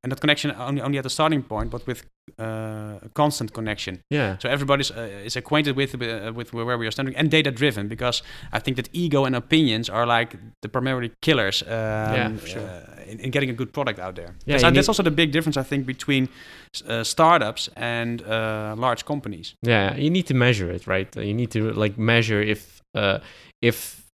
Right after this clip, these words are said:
Speaker 2: that innovation that you were testing, if that has the right effect. Uh,
Speaker 1: Yeah.
Speaker 2: and it, it does what you actually expect it to do. Uh, and that's
Speaker 1: Mm.
Speaker 2: something that a lot of people are like, "Yeah, I think it works." <laughs> That's what you hear a lot.
Speaker 1: Yeah, I think that, that, uh, data is crucial.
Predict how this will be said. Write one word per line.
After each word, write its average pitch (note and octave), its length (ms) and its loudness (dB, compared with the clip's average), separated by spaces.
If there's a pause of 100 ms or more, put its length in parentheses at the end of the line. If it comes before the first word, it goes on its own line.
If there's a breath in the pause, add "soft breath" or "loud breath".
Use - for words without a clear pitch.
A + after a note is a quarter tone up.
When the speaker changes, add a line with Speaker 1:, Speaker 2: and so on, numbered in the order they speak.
(140)
Speaker 2:
that A#2+ 280 4
innovation B2 460 2
that G#2+ 160 -2
you A2 60 -2
were G#2 80 2
testing, A2 420 0
if G#2+ 140 -4
that G#2+ 140 2
has G#2+ 260 2
the G2+ 100 0
right G2+ 240 0
effect. - 480 -6 (160)
Uh, G2+ 80 -4
Speaker 1:
Yeah. E3 160 6
Speaker 2:
and A2 180 2
it, - 100 -8
it G#2+ 260 -4
does A#2 280 6
what A2+ 240 0
you G#2+ 260 0
actually - 440 0
expect - 460 -8
it F#2 100 -10
to A2+ 100 -4
do. F#2+ 300 -2 (180)
Uh, B1 480 -6
and A2 140 -6
that's A2 180 -4
Speaker 1:
Mm. - 40 -4
Speaker 2:
something C3+ 300 0
that B2 140 4
a A#2 60 0
lot A#2 160 4
of G#2 100 -6
people G#2+ 380 0 (680 loud breath)
are A2+ 160 2
like, G#2+ 320 2
"Yeah, C3+ 320 2 (100)
I B2+ 40 0
think G3 340 -4
it - 140 -6
works." - 460 -2
<laughs> - 300 8
That's D3+ 280 8
what C3+ 160 0
you A#2+ 80 0
hear A#2+ 180 2
a G2+ 60 0
lot. G2+ 260 -2 (160)
Speaker 1:
Yeah, C3 320 2
I C3 100 0
think F3+ 240 0
that, D3 140 0
that, B2+ 220 -2
uh, A2+ 120 -8 (120)
data E3+ 300 2
is E3+ 120 -2
crucial. G#3 400 -4